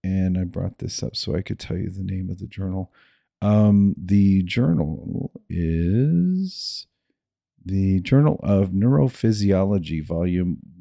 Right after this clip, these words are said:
one nineteen, published in May twenty eighteen.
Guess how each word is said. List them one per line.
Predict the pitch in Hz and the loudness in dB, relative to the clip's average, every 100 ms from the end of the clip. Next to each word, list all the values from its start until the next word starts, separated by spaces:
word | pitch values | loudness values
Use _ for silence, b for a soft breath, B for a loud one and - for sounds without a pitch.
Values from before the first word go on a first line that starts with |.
| 85 | -12
one | 95 98 110 | -6 -2 0
nineteen, | 110 107 98 - 92 87 87 85 | 0 0 -2 -6 -4 -2 0 -2
published | - 98 90 - 90 | -4 -2 -4 -4 -4
in | 87 | -2
May | 87 90 92 - | 0 0 0 -4
twenty | - - 95 95 92 - | -18 -8 -2 0 0 -2
eighteen. | 87 - - 98 92 82 85 98 | -8 -8 -8 -4 -2 0 -2 -4